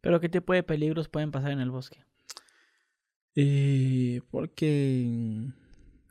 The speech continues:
Speaker 2: hay ladrón también, hay mucha lad-, <laughs> hay muchos ladrones allá también, te puede matar también, hay gente que lo maten allá también. Te pide el dinero, si no tienes dinero, te maten. Y te pueden hacer muchas cosas, pero gracias a Dios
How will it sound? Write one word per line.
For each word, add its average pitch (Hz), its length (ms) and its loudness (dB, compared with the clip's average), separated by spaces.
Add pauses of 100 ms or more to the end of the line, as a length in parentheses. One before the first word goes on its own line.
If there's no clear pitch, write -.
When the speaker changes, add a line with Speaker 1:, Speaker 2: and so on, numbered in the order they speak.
Speaker 2:
hay 120 120 0
ladrón 120 500 0
también, 151 480 -6
hay - 100 -10
mucha 127 380 -8
lad-, 113 280 -6
<laughs> - 120 0
hay 165 120 10
muchos 156 340 4
ladrones 143 460 4
allá 127 260 2
también, 123 440 0
te 131 120 -4
puede 127 220 0
matar 117 360 0
también, 120 320 2
hay 123 100 0
gente 135 320 0
que 127 180 2
lo 123 140 2
maten 120 320 2
allá 127 280 -2
también. 123 440 0 (840)
Te 139 80 4
pide 147 360 4
el 123 260 6
dinero, 151 560 6
si - 120 -2
no 127 120 4
tienes 131 280 0
dinero, 151 480 0
te - 120 -4
maten. 139 460 -2 (1400)
Y 147 260 -2
te 147 120 -4
pueden 170 240 -2
hacer 156 200 -2
muchas 160 280 -2
cosas, 175 380 -4
pero 131 460 -2
gracias 151 300 2
a 131 100 2
Dios 131 500 -2